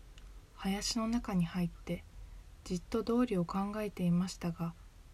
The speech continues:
とうとう疲れて眠りました。全体、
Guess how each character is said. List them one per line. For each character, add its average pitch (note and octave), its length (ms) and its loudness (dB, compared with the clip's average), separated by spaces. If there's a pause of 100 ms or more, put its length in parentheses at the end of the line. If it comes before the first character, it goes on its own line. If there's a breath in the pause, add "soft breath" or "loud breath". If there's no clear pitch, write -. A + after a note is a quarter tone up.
(220)
と A3+ 140 -2
う A3 80 -2
と - 180 0
う E3+ 60 6
疲 - 300 -4
れ G#3+ 120 -2
て F3 120 0
眠 E3+ 260 8
り E3+ 120 4
ま F3 160 4
し - 80 -8
た。 - 180 -10 (2250)
全 G3 300 0
体、 G3 320 -6